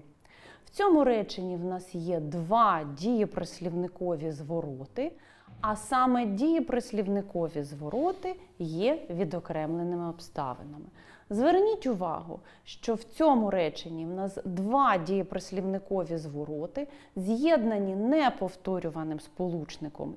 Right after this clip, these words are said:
"і", тому ми ставимо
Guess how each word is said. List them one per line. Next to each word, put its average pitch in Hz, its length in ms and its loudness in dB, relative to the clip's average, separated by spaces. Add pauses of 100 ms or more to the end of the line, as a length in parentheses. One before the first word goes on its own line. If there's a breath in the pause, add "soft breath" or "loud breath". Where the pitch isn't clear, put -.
"і", 311 300 -2 (420 loud breath)
тому 254 580 6 (340 loud breath)
ми 202 380 0
ставимо 165 760 2